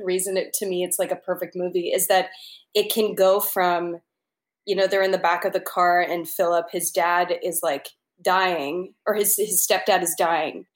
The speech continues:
and starts telling him, like, you know, "You were, you were just a kid when, when I, when I came, and I just wanted you to feel like you had a father,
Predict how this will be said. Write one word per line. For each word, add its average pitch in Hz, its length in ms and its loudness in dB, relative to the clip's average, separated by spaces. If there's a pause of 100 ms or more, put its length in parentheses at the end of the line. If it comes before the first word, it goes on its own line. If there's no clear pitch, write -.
(500)
and 202 160 0
starts 214 380 2
telling 185 300 2
him, 185 200 0
like, 180 300 2 (220)
you 202 140 -2
know, 185 120 0
"You 180 200 -2
were, 180 320 2 (500)
you 196 140 -10
were 190 80 -2
just 180 220 -6
a 196 40 -2
kid 196 300 0
when, 170 400 -2
when 180 220 -2
I, 165 260 -2 (120)
when 175 240 -6
I 170 100 0
came, 180 280 -2
and 175 100 0
I 170 80 0
just 170 280 -2
wanted 175 300 -2 (320)
you 180 280 -8
to - 140 -4 (480)
feel 185 220 0
like 170 160 -2
you 175 80 -4
had 170 140 0
a 160 40 -6
father, 147 640 0